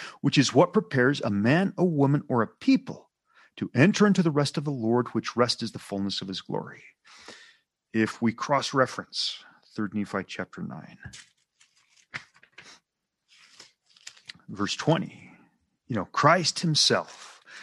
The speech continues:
uh, proclaims the new and everlasting covenant. And again, a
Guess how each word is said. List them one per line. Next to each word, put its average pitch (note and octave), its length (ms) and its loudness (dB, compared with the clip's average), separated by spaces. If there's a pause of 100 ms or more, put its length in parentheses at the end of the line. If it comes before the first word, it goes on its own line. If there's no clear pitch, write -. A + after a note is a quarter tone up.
(300)
uh, F#2+ 340 -2 (280)
proclaims E3+ 640 4
the D#3 80 4
new C#3+ 240 8
and D3 140 2
everlasting A#2+ 500 -2
covenant. F#2+ 460 -4 (600)
And F2+ 420 -8
again, B2 360 -2
a - 80 -8